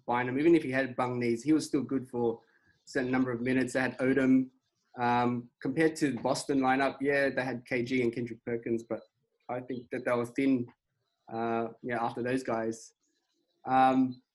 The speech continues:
look, it still burns me, so, you know, um, I think Pau Gasol did, you know, come through in the end, but look,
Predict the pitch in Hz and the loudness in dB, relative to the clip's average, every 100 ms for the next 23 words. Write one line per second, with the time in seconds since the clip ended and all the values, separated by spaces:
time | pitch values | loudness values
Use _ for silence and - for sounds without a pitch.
0 | _ 160 151 156 202 170 147 156 190 196 | _ 2 4 4 2 4 6 4 4 0
1 | - 135 135 131 131 - - - 139 131 | 2 2 4 2 -2 -8 -18 -6 0 0
2 | 143 143 _ _ _ _ _ - 127 127 | 0 -6 _ _ _ _ _ -4 -2 0
3 | 127 123 120 - _ _ 151 170 - - | 0 -4 -8 -16 _ _ -2 -2 -4 -4
4 | - 165 160 165 156 147 160 147 - - | 0 2 4 4 4 8 6 6 0 -14
5 | _ - 123 120 147 139 143 151 160 170 | _ -6 -6 0 0 0 4 6 6 4
6 | 208 262 233 160 143 - 185 175 | 2 0 0 2 2 0 -4 -4